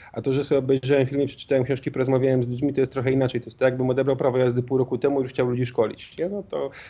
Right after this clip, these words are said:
bo, bo wcześniej dziesięć lat spędziłem na grach wyścigowych na konsoli. No, nie do końca w tą stronę.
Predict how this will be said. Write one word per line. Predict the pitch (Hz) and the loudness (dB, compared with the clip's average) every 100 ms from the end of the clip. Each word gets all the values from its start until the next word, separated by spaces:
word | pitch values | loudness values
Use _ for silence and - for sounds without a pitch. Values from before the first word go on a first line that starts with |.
| - | -2
bo, | 131 | 0
bo | 127 139 | 4 2
wcześniej | 127 - 123 143 | 2 0 0 2
dziesięć | 131 - 139 | 0 0 2
lat | 139 131 | 2 2
spędziłem | 131 123 131 | -2 0 0
na | 127 | 2
grach | 120 117 | 2 0
wyścigowych | 110 113 110 110 | -4 -8 -6 -4
na | 107 | -6
konsoli. | 104 107 - 107 117 | -8 -10 -8 -8 -2
No, | 151 | 2
nie | 170 | 4
do | 151 | 4
końca | 139 120 110 | 2 0 -2
w | |
tą | 117 | -8
stronę. | 117 - 117 135 | -10 -10 -6 -4